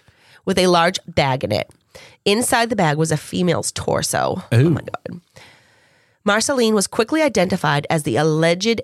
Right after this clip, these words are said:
Speaker 1: killer.
Speaker 2: Wasn't she in her eighties at this point, you
Speaker 1: Yep,
Speaker 2: said?
Speaker 1: yep. And arrested Friday, March fourth, after she was seen on surveillance camera leaving the body, according to New York Post. With this surveillance footage,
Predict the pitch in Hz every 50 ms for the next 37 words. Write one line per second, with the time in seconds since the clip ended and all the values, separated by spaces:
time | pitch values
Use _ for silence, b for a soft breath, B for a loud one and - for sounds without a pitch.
0 | - - - - - - - - 208 190 - 180 143 73 82 104 135 - _ _
1 | - 135 120 147 202 202 - - 214 175 147 123 - - 92 90 90 110 123 123
2 | 139 139 147 151 - - 156 156 156 156 143 - - - 165 165 165 156 185 156
3 | 175 - - - _ _ B B B B B B - 208 190 180 175 180 180 214
4 | - - - 208 202 196 - - 180 165 160 175 190 196 - 107 170 160 160 156
5 | 151 - - - - - - - - 131 104 78 - - - 143 143 - - 208
6 | - - - 226 - - - 196 165 160 - - 156 160 156 - 160 156 170 170
7 | 180 202 - - - - 147 143 139 139 143 147 151 151 165 175 175 165 147 151
8 | 135 127 127 131 117 - B B B B B B - - - - 165 147 147 147
9 | - 170 165 147 139 127 90 - - - - - - - - - - - _ b
10 | b b b b b b b b b b b b b b b b b b b -
11 | 202 247 302 294 - - 302 320 - - - 262 233 208 185 180 180 190 185 -
12 | - - - 143 135 127 135 165 170 -